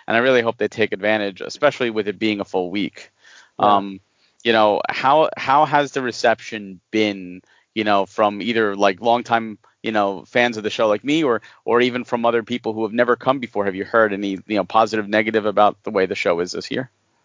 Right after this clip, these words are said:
Speaker 2: Yeah, you know, uh, first and foremost, we wanted to prioritize, uh, the developers that are in our community and let them know. So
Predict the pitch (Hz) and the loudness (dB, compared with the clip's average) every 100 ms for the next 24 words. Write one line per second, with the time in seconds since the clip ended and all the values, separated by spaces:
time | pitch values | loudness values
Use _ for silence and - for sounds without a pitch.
0 | _ _ _ _ 233 208 170 175 170 165 | _ _ _ _ 0 2 2 2 2 2
1 | 156 165 156 156 - - 208 208 196 170 | 0 0 2 2 -4 -4 -2 -2 -2 -2
2 | 170 170 160 143 147 139 139 143 135 - | 0 2 2 0 2 2 2 2 0 0
3 | 135 127 156 131 131 135 147 131 127 123 | 0 0 0 2 4 2 2 2 4 2
4 | 120 - 123 120 117 120 131 139 156 143 | -2 0 2 2 0 -4 0 2 2 4
5 | 127 120 117 127 127 123 120 - 127 120 | 2 2 2 2 4 2 2 0 -2 -2
6 | 120 117 123 123 131 135 127 110 110 - | -2 0 0 2 2 2 2 -2 -2 0
7 | 117 | 0